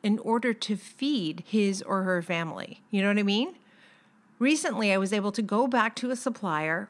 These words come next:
where a price increase had happened and ask them as a favor to me to honor the original price. They didn't owe me this. The rules were, they quoted,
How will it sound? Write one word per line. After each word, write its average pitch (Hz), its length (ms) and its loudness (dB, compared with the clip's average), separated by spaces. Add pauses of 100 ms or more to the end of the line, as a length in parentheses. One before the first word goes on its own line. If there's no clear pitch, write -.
where 196 300 2
a 202 100 -2
price 196 500 -2
increase 214 580 -2
had 202 120 -4
happened 180 480 -4
and 208 220 -2
ask 220 320 -2
them 220 160 -2
as 202 180 0
a 220 60 2
favor 269 420 0
to 220 160 -2
me 220 240 2
to - 160 -8
honor 202 300 0
the 180 160 -2
original 165 360 -4
price. - 580 -2 (440)
They 208 100 2
didn't 294 380 2
owe 320 240 4
me 208 220 4
this. - 540 -10 (360)
The 202 140 4
rules 269 520 2
were, 180 540 2
they 190 80 -2
quoted, 180 680 0